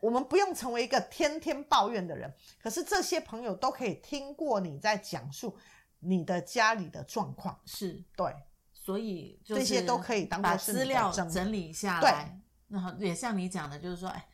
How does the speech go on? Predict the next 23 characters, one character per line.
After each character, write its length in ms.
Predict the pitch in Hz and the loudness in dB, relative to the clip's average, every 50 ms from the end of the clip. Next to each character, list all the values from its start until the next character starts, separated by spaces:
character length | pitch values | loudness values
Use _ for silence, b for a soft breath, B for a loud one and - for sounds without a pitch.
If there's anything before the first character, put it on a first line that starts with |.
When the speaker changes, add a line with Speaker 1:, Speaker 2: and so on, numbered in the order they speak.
| b b b b | b b b b
Speaker 2:
其 160 | - - 190 | -6 -4 -4
实 180 | 180 180 190 196 | -4 -4 -6 -8
不 160 | 190 - 202 | -6 -8 -8
见 200 | 190 254 240 202 | -4 -4 -4 -4
得 260 | 180 170 170 170 147 | -2 -4 -6 -6 -6
你 160 | - 180 175 151 | -6 -6 -6 -6
整 240 | - - 170 185 | -4 -4 -4 -4
理 120 | 208 185 151 | -2 -4 -6
这 120 | - 175 | -6 -8
些 180 | 170 175 180 175 | -8 -6 -6 -8
资 240 | 180 - 170 175 175 | -8 -8 -6 -6 -4
料 260 | 180 175 156 151 170 | -4 -4 -4 -6 -6
是 160 | 151 - 185 | -8 -8 -8
一 80 | 175 175 | -8 -8
定 120 | 180 175 | -8 -8
要 100 | 170 170 | -8 -8
走 140 | 170 - 131 | -10 -12 -8
到 140 | 135 175 170 | -6 -6 -6
离 160 | 160 151 156 | -6 -8 -12
婚 180 | 170 - 160 156 | -10 -10 -10 -8
这 140 | 160 165 147 | -8 -10 -8
条 220 | - 147 131 143 | -8 -8 -8 -8
路， 200 | 143 151 147 | -8 -10 -10